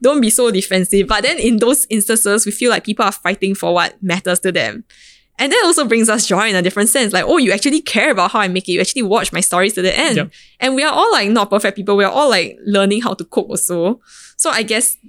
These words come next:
Speaker 1: that's, like, the most honest side of us.
Speaker 2: Yeah.
Speaker 1: And always, like, remembering that lah, that we're here to learn and grow with everyone else.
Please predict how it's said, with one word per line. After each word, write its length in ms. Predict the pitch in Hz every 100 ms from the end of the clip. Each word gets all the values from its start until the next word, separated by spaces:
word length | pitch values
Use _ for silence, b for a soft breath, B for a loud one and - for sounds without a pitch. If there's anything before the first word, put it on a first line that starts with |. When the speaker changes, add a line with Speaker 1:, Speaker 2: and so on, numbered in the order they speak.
| _
Speaker 1:
that's, 240 | 220 - -
like, 200 | 165 185
the 80 | 196
most 320 | 185 190 -
honest 320 | 180 175 190
side 180 | - 170
of 160 | 170 -
us. 380 | 240 359 -
Speaker 2:
Yeah. 160 | 151 139 b b -
Speaker 1:
And 340 | 190 180 185 -
always, 380 | - 185 190 185
like, 340 | - 95 - _ _ _ -
remembering 640 | 196 190 190 196 208 220 190
that 160 | 87
lah, 300 | 95 92 233 - -
that 100 | 156
we're 100 | 180
here 200 | 208 180
to 100 | 180
learn 220 | 175 175
and 120 | 175
grow 180 | 165 170
with 120 | 170 -
everyone 440 | 160 165 - -
else. 420 | 196 - - -